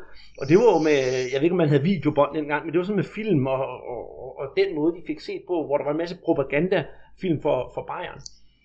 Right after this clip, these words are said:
Så da kampen endelig skulle, øh, spilles, så tog Cruzeiro så til en tur til München.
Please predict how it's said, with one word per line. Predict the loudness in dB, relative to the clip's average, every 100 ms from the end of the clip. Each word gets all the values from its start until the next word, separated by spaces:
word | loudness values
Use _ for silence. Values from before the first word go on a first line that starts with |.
| _ -10
Så | 2 4 6 6 4 2 -4
da | -4
kampen | -4 -6 -6 -4
endelig | -2 0 -2
skulle, | -2 2 2
øh, | 2 -2 -8
spilles, | -6 -2 -2 -4
så | -6 -4 4
tog | 4 4 0
Cruzeiro | -6 -4 0 2 2
så | -2 -8 -10
til | -12
en | -8
tur | -10
til | -8
München. | -6 -6 -6 -12